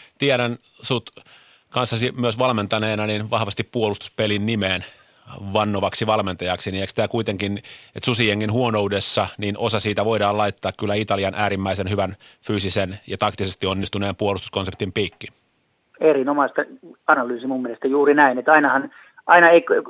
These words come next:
Speaker 2: koripallo on kuitenkin peli, missä on aina vastustaja, se vastustajan tekeminen vaikuttaa sun omaan tekemiseen.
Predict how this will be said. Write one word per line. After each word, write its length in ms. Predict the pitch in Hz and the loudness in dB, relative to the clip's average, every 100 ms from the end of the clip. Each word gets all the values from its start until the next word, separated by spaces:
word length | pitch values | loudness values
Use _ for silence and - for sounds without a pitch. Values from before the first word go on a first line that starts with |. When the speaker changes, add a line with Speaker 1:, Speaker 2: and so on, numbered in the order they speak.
| - | -8
Speaker 2:
koripallo 300 | - 202 175 | 2 4 6
on 60 | 170 | 4
kuitenkin 260 | 175 160 151 | 4 0 4
peli, 180 | 170 | 4
missä 200 | 151 139 | 4 2
on 220 | 147 139 - | 2 0 -4
aina 220 | - 151 143 | 0 2 4
vastustaja, 520 | 151 - - 127 113 | 4 0 -8 -4 -2
se 100 | 131 | 2
vastustajan 440 | 147 - 139 135 | 2 0 -2 -2
tekeminen 400 | 135 135 127 123 | 0 -2 -2 -2
vaikuttaa 440 | 127 127 - - 113 | 0 0 -2 -6 -6
sun 140 | 127 | -6
omaan 260 | 127 123 113 | -6 -6 -8
tekemiseen. 600 | 113 113 110 - 113 | -10 -12 -12 -12 -12